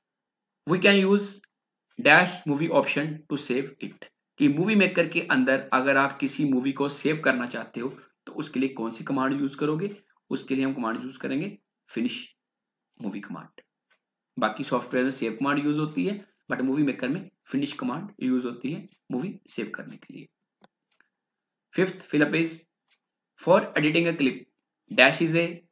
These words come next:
necessary process। Movie maker के अंदर अगर आप किसी clip को edit करना चाहते हो, तो उसके लिए जो command use होती है, उसको बोलते हैं sublet command या subletting command। Subletting command का एक और काम है कि ये किसी movie को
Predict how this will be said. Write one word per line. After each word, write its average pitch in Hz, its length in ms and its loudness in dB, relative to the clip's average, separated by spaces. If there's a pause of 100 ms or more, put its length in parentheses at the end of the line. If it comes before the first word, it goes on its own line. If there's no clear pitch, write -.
(120)
necessary 135 460 -2 (200)
process। - 280 -8 (800)
Movie 170 240 2
maker 185 260 4
के 175 120 2
अंदर 160 280 4
अगर 147 320 2
आप 156 120 2
किसी 156 520 -2 (320)
clip 156 320 2
को 113 320 -4 (440)
edit 170 320 2
करना 156 180 2
चाहते 135 340 -2
हो, 135 160 0
तो - 120 -14
उसके 143 360 -4
लिए 151 120 2
जो 151 100 0
command 143 420 4
use 131 120 2
होती 127 240 -4
है, 135 320 -6 (200)
उसको 147 240 -2
बोलते 131 340 0
हैं 180 200 -6 (280)
sublet 190 560 0
command 151 600 0
या - 280 0
subletting 123 480 -4
command। 98 300 -8 (1000)
Subletting 165 520 2
command 160 320 6
का 165 60 4
एक 147 280 0
और 135 140 2
काम 127 240 0
है 139 100 -4
कि - 440 -12
ये 139 160 -2
किसी 143 280 -2
movie 131 260 0
को 180 320 -6